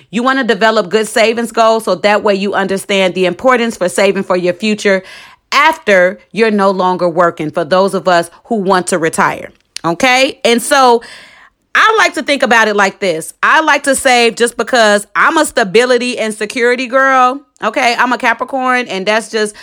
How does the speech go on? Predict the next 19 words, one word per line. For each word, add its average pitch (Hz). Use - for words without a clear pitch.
those 269
are 254
my 233
love 208
languages. 151
Okay, 226
I 220
got 214
other 214
love 208
languages 196
too 233
that 180
work 190
hand 214
in 208
hand 226
with 214
them, 226